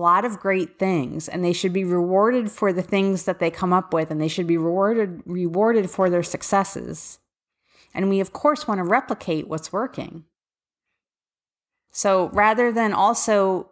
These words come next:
um, you know, say you, we're going back to this kid who melts down every day after school or, or frequently. If he doesn't, write that down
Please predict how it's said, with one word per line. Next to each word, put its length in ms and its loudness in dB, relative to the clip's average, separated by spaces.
um, 580 -2
you 100 -6
know, 120 -2
say 180 -4
you, 300 0
we're 120 -6
going 140 2
back 140 2
to 80 -8
this 140 -6
kid 200 0
who 100 2
melts 300 2
down 280 2
every 180 0
day 160 0
after 240 -4
school 300 -2
or, 240 0
or 120 -6
frequently. 640 -4
If 160 -8
he 140 0
doesn't, 640 0
write 300 0
that 200 0
down 520 -4